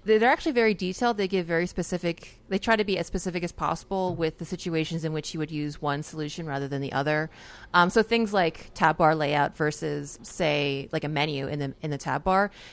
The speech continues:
they, they do address, like, when you would use that, or, like, why you wouldn't, wouldn't mind mix it. Uh, going down to even, like, say you have, like, I, I think they've even gone down to, like, say, using, um, a big metaphor in ma-, Material has been cards.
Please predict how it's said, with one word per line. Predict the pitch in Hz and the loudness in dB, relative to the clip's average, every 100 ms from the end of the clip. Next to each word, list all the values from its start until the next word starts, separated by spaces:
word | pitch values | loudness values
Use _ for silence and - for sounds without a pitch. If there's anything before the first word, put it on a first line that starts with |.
| - | -8
they, | 185 185 180 175 | 0 2 2 2
they | 175 180 | 0 2
do | 185 | 2
address, | 175 165 156 165 | 2 2 2 2
like, | 151 143 | -2 -2
when | 156 156 | -2 0
you | 151 | -2
would | 147 | -4
use | 147 143 | -6 -2
that, | 202 185 170 - | 2 4 2 -2
or, | 160 | -4
like, | 156 147 | -4 -4
why | 156 160 | 0 2
you | 151 151 | 2 -2
wouldn't, | 156 160 - | -6 -8 -8
wouldn't | 170 147 | -8 -4
mind | 143 | -4
mix | 143 151 220 | -4 -4 -2
it. | 226 226 - - - - | -2 -6 -18 -20 -20 4
Uh, | 185 165 | 8 8
going | 180 196 208 | 6 2 4
down | 196 190 | 2 0
to | |
even, | - 190 180 | 0 0 0
like, | 180 160 | -2 -4
say | - 202 | 0 0
you | 190 185 | 0 2
have, | 180 165 | 2 4
like, | 165 139 - - - | 2 -2 -6 -10 -4
I, | 170 175 | 0 0
I | |
think | 180 196 | 0 -2
they've | 196 175 | -2 -2
even | 165 170 | -2 -2
gone | 160 156 | -2 -2
down | 156 147 | -4 -6
to, | - | -6
like, | 147 143 - - | -4 -6 -8 -20
say, | - 170 | -4 -4
using, | 160 165 160 151 151 147 | -2 -2 -2 -2 -6 -6
um, | 147 139 147 | -2 -2 0
a | |
big | 180 165 | -2 0
metaphor | 160 160 170 151 | 0 2 2 2
in | - 147 147 | 2 -2 -2
ma-, | 147 147 | -2 -2
Material | 160 156 | -2 -2
has | 147 | -2
been | 147 | -4
cards. | - 135 143 160 - | -2 2 2 0 -8